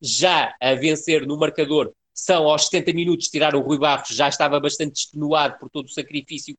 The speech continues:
que tinha tido para colocar Folha, e depois aos setenta e seis minutos também refresca a zona do meio campo, retirando o Kulkov e colocando o Latapi.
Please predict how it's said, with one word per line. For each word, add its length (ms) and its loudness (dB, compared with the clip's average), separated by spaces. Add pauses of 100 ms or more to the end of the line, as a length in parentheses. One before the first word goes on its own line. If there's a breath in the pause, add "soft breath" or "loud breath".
que 300 -4
tinha 320 2 (340 loud breath)
tido 360 -4 (120)
para 220 4
colocar 640 -2
Folha, 420 2 (240)
e 100 -2
depois 300 0
aos 140 2
setenta 260 -2
e 80 0
seis 240 -2
minutos 380 -2
também 200 0
refresca 520 0
a 40 0
zona 240 -2
do 120 -6
meio 200 -2
campo, 280 0 (340)
retirando 640 0
o 60 -6
Kulkov 640 -2 (220)
e 160 -4
colocando 520 -2
o 60 -4
Latapi. 440 0